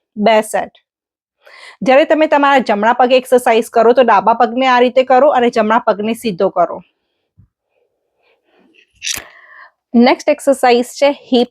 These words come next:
અબડક્શન. આ એક્સરસાઇઝમાં again તમે તમારા હિપ જોઇન્ટના મસલ્સને અને સાથળના મસલ્સને યુઝ કરશો, એને કવર કરશો અને એ સ્ટ્રોંગ થશે.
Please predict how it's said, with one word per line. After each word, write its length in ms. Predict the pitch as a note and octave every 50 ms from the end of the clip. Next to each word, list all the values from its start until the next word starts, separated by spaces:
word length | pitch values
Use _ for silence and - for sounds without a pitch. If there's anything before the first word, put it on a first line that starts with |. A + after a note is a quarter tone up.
| _ _
અબડક્શન. 800 | E3 E3+ E3 E3 D#3+ G3 G3 - - - - G3+ E3 - A3 F#3 - _ _ _ _ _ _ _ _ - - _ _ _ _ _ _ _
આ 140 | C4 E4 F4
એક્સરસાઇઝમાં 800 | E4 - - D4 B3 - B3+ A#3 A#3+ B3 A#3+ - A#3 A#3+ A#3+ - -
again 240 | G3 F3+ A3+ A#3+ B3+
તમે 240 | A#3+ A#3+ A#3 A3+ A#3
તમારા 360 | A#3 A#3+ A3+ A3+ A3 G#3+ G#3+
હિપ 380 | G#3 - - - - A#3+ G#3+ F#3+
જોઇન્ટના 460 | F#3+ - B3 A#3+ A#3+ B3 B3+ C4 C4+
મસલ્સને 500 | C4 C4 B3+ B3 C#4 C#4 C4+ - D4 - -
અને 240 | A3+ A3+ A#3 A#3+ B3+
સાથળના 580 | - - A3+ F#3+ F#3+ - - A3+ G#3 A3 A#3+
મસલ્સને 540 | A#3+ G#3+ G3 F#3+ - G3 F#3 F3+ - G#3+ A#3+
યુઝ 420 | C#4 C4 G#3+ G#3 G#3 G3+ - - -
કરશો, 420 | - F3 E3 E3 - G3+ G#3 A#3
એને 160 | A3+ G3 G#3
કવર 320 | G#3+ - - F3 E4+ F3+ F#3
કરશો 320 | - F#3 E3+ F3+ - B3+
અને 260 | D4 C4 A3+ G#3 G#3+
એ 40 | A3+
સ્ટ્રોંગ 520 | F3+ - - - _ A3+ G3+ F#3+ F#3 F3+ F3+
થશે. 460 | - - E3+ D#3+ - - - -